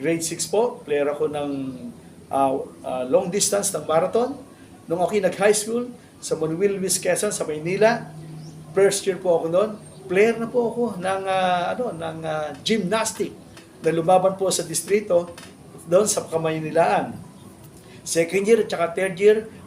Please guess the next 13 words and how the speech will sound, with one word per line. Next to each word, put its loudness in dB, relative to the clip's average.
player 4
po -2
ako -4
ng -6
basketball -2
at -10
volleyball. -2
At -4
ng -8
fourth 6
year 4
na -4
po, -2